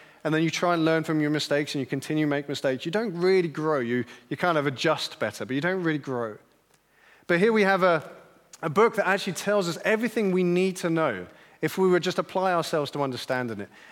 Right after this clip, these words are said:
and ask people to help us translate it, help people to, ask people to help us understand it, ask God through the Holy Spirit to help us understand it.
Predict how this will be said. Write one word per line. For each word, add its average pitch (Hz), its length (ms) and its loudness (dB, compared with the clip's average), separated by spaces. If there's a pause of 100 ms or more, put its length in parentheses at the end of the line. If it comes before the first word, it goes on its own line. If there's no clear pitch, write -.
and 151 120 0
ask 175 320 0
people 190 240 -2
to 156 100 -4
help 147 260 -2
us 135 140 -4
translate 127 520 -4
it, 120 100 -8
help 165 200 -2
people 190 280 -2
to, 156 180 -4 (320)
ask 180 280 2
people 180 200 -2
to 165 60 -2
help 180 360 0
us 139 300 -2
understand 135 480 -4
it, 131 80 -4
ask 180 340 -2
God 156 440 0
through 160 160 -2
the 143 80 2
Holy 151 180 0
Spirit 139 420 -2 (260)
to - 100 -2
help 143 240 -2
us 135 140 -6
understand 120 520 -4
it. 92 100 -12